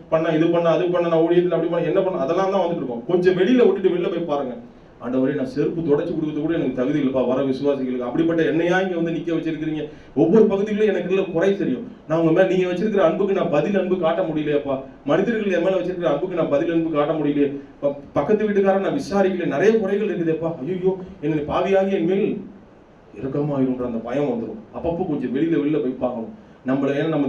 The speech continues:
இங்க நிக்கிறது, நிக்க வைக்கிறதுக்கே நமக்கு தகுதி இல்லைப்பான்னு. அப்பதான் அவரை நம்ம முழு மனதோடு தேடுவோம். நான் மறுபடியும் சொல்றேன், குறை இருந்தா தான் தேடுவோம். காலியா தான் இருக்கு. நான் எனக்கு, நீ என்ன வாங்கினோ எனக்குள்ள குறை இருக்கு.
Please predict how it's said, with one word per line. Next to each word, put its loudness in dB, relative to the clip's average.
இங்க 0
நிக்கிறது, -2
நிக்க 2
வைக்கிறதுக்கே 4
நமக்கு 0
தகுதி 2
இல்லைப்பான்னு. -2
அப்பதான் 0
அவரை 0
நம்ம -2
முழு 2
மனதோடு 2
தேடுவோம். -2
நான் -4
மறுபடியும் 0
சொல்றேன், -2
குறை 4
இருந்தா 0
தான் 2
தேடுவோம். -2
காலியா 2
தான் 0
இருக்கு. -6
நான் -6
எனக்கு, -8
நீ -2
என்ன 2
வாங்கினோ 0
எனக்குள்ள -2
குறை -2
இருக்கு. -6